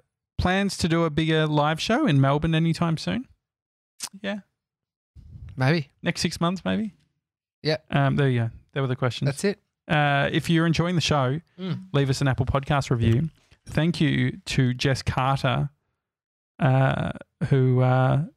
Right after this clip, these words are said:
Speaker 1: just
Speaker 2: Let
Speaker 1: so happens to also be a lovely client of ours.
Speaker 2: Yeah.
Speaker 1: Uh, and she writes,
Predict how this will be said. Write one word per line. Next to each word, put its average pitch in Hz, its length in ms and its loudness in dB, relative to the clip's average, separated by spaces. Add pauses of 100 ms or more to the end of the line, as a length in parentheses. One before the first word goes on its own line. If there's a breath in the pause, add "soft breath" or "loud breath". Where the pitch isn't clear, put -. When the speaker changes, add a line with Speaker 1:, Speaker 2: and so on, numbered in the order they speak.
(260)
Speaker 1:
just - 180 0
Speaker 2:
Let 139 80 2
Speaker 1:
so - 60 0
happens 123 400 -2
to - 80 -2
also 123 400 0
be 120 380 2 (100)
a 151 60 0
lovely 123 300 2
client 123 340 2
of 123 80 4
ours. 123 400 -2
Speaker 2:
Yeah. 185 220 -2 (520)
Speaker 1:
Uh, 131 400 2
and 135 160 2
she 135 160 2
writes, 127 500 -2